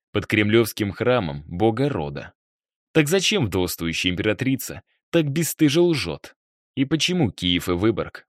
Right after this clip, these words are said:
поддерживают её? Понятно, дочь и подруга. Но ведь этого мало.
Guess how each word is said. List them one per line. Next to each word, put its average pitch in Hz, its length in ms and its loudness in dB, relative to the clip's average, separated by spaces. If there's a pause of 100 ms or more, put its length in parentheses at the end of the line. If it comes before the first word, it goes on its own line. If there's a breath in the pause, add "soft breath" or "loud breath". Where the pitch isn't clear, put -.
поддерживают 92 800 0
её? 73 300 -8 (400)
Понятно, 131 580 0
дочь 120 340 2
и - 20 -8
подруга. 92 600 0 (380)
Но 90 140 -2
ведь 98 180 2
этого 107 300 2
мало. 123 480 0